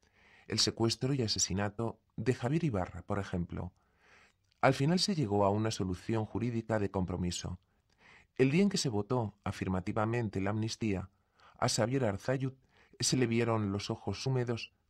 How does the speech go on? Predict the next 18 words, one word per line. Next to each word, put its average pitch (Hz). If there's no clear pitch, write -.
conteniendo 107
la 101
emoción. 92
Lo 127
recuerda 151
con 110
nitidez. 87
En 127
la 120
mesa 151
de 123
negociación 101
no 113
hubo 101
grandes 98
tensiones. 90
Simplemente 113
debatíamos 110